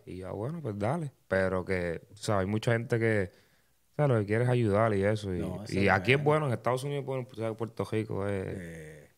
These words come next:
Speaker 2: no, pero aquí, aquí, fíjate, aquí lo, los papás son entregados. Lo que yo me he dado cuenta que aquí lo, la, aquí es más que la ciudad. Aquí en campo es más, la gente es un poquito más dedicada al deporte.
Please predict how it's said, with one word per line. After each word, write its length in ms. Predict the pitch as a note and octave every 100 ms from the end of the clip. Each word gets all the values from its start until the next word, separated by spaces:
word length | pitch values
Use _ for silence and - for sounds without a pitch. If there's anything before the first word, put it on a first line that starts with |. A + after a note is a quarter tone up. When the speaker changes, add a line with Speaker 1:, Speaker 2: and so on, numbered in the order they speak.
| _
Speaker 2:
no, 240 | - C#3+ F#3
pero 140 | F3+
aquí, 340 | D3 D3 E3+ E3+
aquí, 260 | F3 E3+
fíjate, 240 | D#3 F3 E3
aquí 180 | - C3+
lo, 480 | D3 D3 A#2 G#2 - -
los 160 | B2+
papás 380 | C3 B2 A2+ C3+
son 160 | D3 D3
entregados. 640 | C#3+ C#3 A2+ A#2+ A#2 G2+ - _ _ -
Lo 180 | A2+ A#2
que 100 | B2
yo 100 | C3
me 60 |
he 20 | D3
dado 100 | D3+
cuenta 280 | D#3 D#3 C3
que 240 | B2 A2+
aquí 300 | A2+ G#2+ A#2
lo, 320 | B2 B2+ G2+ - _ _ - - - - - -
la, 440 | G2+ G2 F2+ - _ _ _ _ _ _
aquí 280 | A2 G#2 C#3
es 60 | D3
más 180 | C#3
que 180 | C#3 D3+
la 100 | C#3+
ciudad. 480 | C#3 B2+ A2 G#2+ F#2 _ -
Aquí 340 | F#2 - B2+
en 160 | C3 B2+
campo 580 | C#3 C3+ C3+ A2+ G2+ F#2
es 100 | A2+
más, 280 | A2 A2+ -
la 120 | G#2
gente 240 | G#2 A2+ B2
es 40 |
un 100 | A#2
poquito 280 | A#2 A#2+ A2+
más 140 | A2+
dedicada 560 | A#2 A2 G#2 A2+ A2+ G#2
al 180 | F#2+ F#2
deporte. 480 | F2 F#2 F2 _